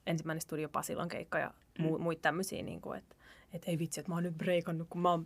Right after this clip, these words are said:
Speaker 1: päässyt näille hyville klubeille. Et, ja
Speaker 2: Mm.
Speaker 1: sit tietty semmonen, et, tota, vaikka jossain Jyväskylän seisomapaikalla Ilokivessä ollut joku,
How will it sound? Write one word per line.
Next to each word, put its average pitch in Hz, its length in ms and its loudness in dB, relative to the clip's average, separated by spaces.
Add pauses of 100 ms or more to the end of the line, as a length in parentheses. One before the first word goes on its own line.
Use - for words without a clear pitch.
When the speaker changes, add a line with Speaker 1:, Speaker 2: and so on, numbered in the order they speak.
Speaker 1:
päässyt 160 300 4
näille 165 240 2
hyville 165 320 -2
klubeille. 156 320 0
Et, 160 80 -8
ja 160 80 -2
Speaker 2:
Mm. 240 60 2
Speaker 1:
sit 240 200 2
tietty 160 320 -2
semmonen, 165 300 -4
et, 170 120 -12 (580)
tota, 156 280 2
vaikka 151 200 -2
jossain 156 380 -4 (580)
Jyväskylän - 580 0 (600)
seisomapaikalla 170 800 4
Ilokivessä 180 580 -2
ollut - 140 -2
joku, 214 160 -8